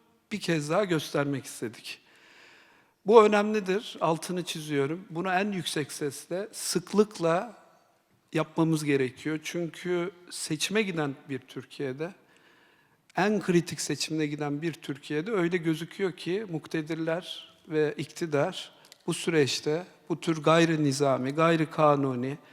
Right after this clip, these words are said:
vicdanları yaralayan bir takım adımlar atacak seçim sürecine kadar.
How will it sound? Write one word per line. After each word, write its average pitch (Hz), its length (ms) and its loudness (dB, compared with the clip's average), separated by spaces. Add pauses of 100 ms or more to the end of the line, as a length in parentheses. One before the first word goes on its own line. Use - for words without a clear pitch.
(220)
vicdanları 165 580 2
yaralayan 156 580 2 (420)
bir 170 60 -6
takım 156 320 0
adımlar 160 720 -2 (540)
atacak 117 420 -2 (200)
seçim 143 400 -4
sürecine 135 460 -6
kadar. 165 440 -6